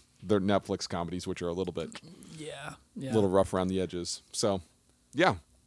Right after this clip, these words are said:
Speaker 2: I will, I will totally agree. I think, uh, I, I, I've enjoyed what I've seen. It's just, this is classic Apple. I forget about, like, ninety percent of everything that exists on Apple.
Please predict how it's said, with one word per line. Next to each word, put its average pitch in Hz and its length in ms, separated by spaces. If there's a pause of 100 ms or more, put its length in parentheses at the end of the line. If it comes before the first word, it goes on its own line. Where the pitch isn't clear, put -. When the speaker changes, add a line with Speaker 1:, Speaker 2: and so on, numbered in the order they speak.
Speaker 2:
I 139 140
will, 156 300
I 139 120
will 151 160
totally 143 320
agree. 117 240
I 107 80
think, 127 260
uh, 123 40
I, 117 520 (180)
I, 127 180
I've 143 180
enjoyed 143 640
what 139 180
I've 135 200
seen. 143 500
It's 127 240
just, 139 240 (1040)
this 147 200
is 143 80
classic 139 460
Apple. 135 420
I 117 120
forget 123 520
about, 120 280
like, 113 340 (520)
ninety 131 560
percent 160 280
of 156 80
everything 160 360
that 160 140
exists 147 500
on 165 140
Apple. 185 440